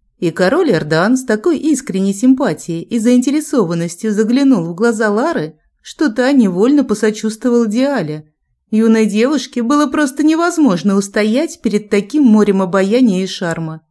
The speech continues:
Дамы из высшего общества недаром шептались о том, каким красивым и галантным кавалером был соликийский король.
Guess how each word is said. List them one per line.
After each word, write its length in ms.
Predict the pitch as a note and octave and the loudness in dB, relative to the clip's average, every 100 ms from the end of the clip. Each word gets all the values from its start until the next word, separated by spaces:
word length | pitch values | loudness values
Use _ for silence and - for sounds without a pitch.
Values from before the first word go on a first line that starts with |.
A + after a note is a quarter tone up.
| _ _ _ _ - | _ _ _ _ -4
Дамы 340 | E4 C4 G#3+ | 2 4 4
из 100 | A3+ | 4
высшего 420 | B3+ B3+ A#3 A3 | 2 2 2 2
общества 520 | A#3+ F4 - G3 G3+ | 2 0 -4 -4 0
недаром 460 | C4 G4+ F4 A3 D#3+ | 0 2 0 0 -2
шептались 560 | - F3+ G3+ F3+ D#3 E3 | -6 -6 -2 -2 -2 -6
о 80 | |
том, 400 | D#3 B3+ C#4+ - | -2 0 0 -2
каким 340 | - F#3 G3+ F#3+ | -6 -4 -2 -2
красивым 640 | F#3 E3 - C4 A#3+ D#3 | -2 -2 -2 -2 -2 -2
и 160 | - A3 | -4 -4
галантным 600 | G3 G#3+ G#3 F3+ - F#3 | -2 0 0 -2 -4 -4
кавалером 640 | G3 F3+ F3 G#3+ C4 D#3 E3+ | -2 0 0 0 0 -2 0
был 240 | B3 G3+ | 0 0
соликийский 640 | G3+ B3 B3+ G3+ - G#3 | -2 -2 -2 -4 -6 -8
король. 460 | G3+ A#3+ A3+ C#3+ | -4 -2 -2 -4